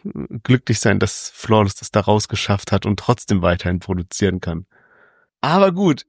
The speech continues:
kommen wir mal zu einem anderen Thema. <laughs> Das ist echt weiterhin absurd. Und zwar dieser ganze Skandal rund um Culture Candela. Und was ist passiert? Ich werd einmal kurz diesen, diesen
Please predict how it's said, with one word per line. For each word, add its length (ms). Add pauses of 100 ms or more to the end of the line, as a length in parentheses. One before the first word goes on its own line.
(200)
kommen 260
wir 60
mal 200
zu 160
einem 260 (120)
anderen 360
Thema. 440 (180)
<laughs> 160
Das 260
ist 140
echt 260 (920)
weiterhin 640
absurd. 460
Und 160
zwar 300
dieser 260
ganze 400
Skandal 520
rund 340
um 220
Culture 480
Candela. 600 (720)
Und 360 (440)
was 240
ist 140
passiert? 440
Ich 200 (180)
werd 420
einmal 260
kurz 260
diesen, 360
diesen 300